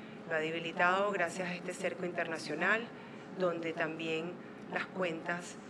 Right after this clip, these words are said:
y los patrimonios de estos corruptos, asesinos, usurpadores,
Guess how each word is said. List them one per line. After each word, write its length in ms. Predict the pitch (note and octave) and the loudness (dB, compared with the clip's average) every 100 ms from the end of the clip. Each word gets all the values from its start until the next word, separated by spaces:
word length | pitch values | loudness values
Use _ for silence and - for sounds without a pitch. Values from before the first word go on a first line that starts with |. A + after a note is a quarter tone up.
| - - | -12 -6
y 80 | F3 | -4
los 140 | E3+ - | -4 -6
patrimonios 760 | E3+ E3 D#3+ D3+ D#3 D#3 E3 E3+ - - - - | -4 -2 -2 -2 0 0 -2 -4 -8 -12 -12 -4
de 120 | E3+ | -2
estos 260 | D#3 - - | -2 -4 -4
corruptos, 840 | F3 F3 F3 E3+ - F3 F3 - - - | -2 -2 -2 -4 -4 -4 -4 -8 -12 -6
asesinos, 600 | E3 - D3+ D3+ D#3 E3 F3+ | -6 -4 -6 -4 -4 -2 -4
usurpadores, 760 | F3 D#3+ - D3 D3+ D#3 E3+ | -6 -6 -2 0 0 0 -4